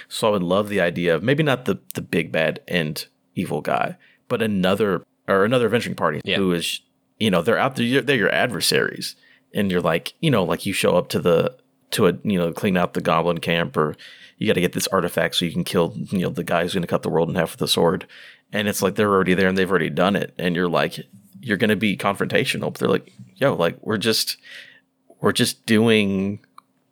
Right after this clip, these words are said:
Speaker 1: the thing to stop this guy, right?" But
Speaker 2: Mm-hmm.
Speaker 1: to you, they'd be adversary. And then, of course, my idea is that it's,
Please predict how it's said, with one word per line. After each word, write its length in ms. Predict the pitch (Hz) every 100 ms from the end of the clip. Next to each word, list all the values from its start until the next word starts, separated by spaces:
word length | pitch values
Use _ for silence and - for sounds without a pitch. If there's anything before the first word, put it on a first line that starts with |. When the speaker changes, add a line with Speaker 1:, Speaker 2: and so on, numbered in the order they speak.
| -
Speaker 1:
the 80 | 113
thing 260 | - 110 117
to 80 | 107
stop 340 | - 147 -
this 180 | 92 -
guy, 260 | 98 82
right?" 300 | 85 92 139 101
But 60 | 98
Speaker 2:
Mm-hmm. 60 | 90
Speaker 1:
to 100 | 101
you, 140 | 117
they'd 180 | 123 87
be 100 | -
adversary. 340 | 104 98 -
And 120 | - 135
then, 160 | 123
of 80 | 107
course, 240 | 135 117 113
my 220 | 101 95
idea 340 | 92 90 92
is 200 | 95 92
that 180 | 95 90
it's, 260 | 92 -